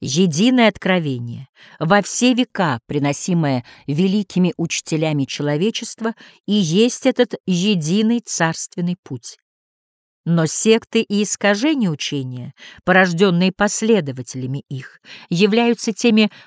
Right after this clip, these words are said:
многочисленными и многообразными и подчас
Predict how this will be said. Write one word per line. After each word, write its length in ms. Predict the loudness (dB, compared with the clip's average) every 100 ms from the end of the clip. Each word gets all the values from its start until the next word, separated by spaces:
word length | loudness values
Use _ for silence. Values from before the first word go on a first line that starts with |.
| 0
многочисленными 1120 | 4 4 4 0 0 -2 0 -2 0 0 0 -4 _
и 200 | 2 2 4
многообразными 1200 | 6 6 6 4 4 2 4 2 2 2 2 0
и 80 | -2
подчас 600 | -2 -2 -2 -2 -2